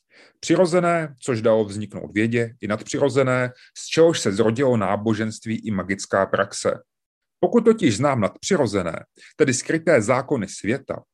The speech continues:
mohu s nimi přímo manipulovat a tak vzniká magie. Tradicí pak myslím postupné předávání magických praktik a představ o nadpřirozenu, které jejich fungování umožňují,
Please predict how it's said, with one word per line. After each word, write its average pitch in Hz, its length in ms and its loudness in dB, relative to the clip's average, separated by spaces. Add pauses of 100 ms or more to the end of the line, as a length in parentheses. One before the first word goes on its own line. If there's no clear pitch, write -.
(240)
mohu 180 200 2
s - 120 -4
nimi 202 200 2
přímo 202 320 -4
manipulovat 90 680 -4
a - 260 -20
tak 117 140 -4
vzniká 113 500 -2
magie. 98 480 -2 (840)
Tradicí 127 640 0
pak - 300 -6
myslím 139 600 0 (100)
postupné 135 760 -2
předávání 113 800 2
magických 101 640 -8
praktik 90 540 -2
a - 120 -16
představ - 540 -6
o - 80 -2
nadpřirozenu, 85 760 0 (800)
které 117 280 4
jejich 143 160 2
fungování 123 800 2
umožňují, 85 840 -2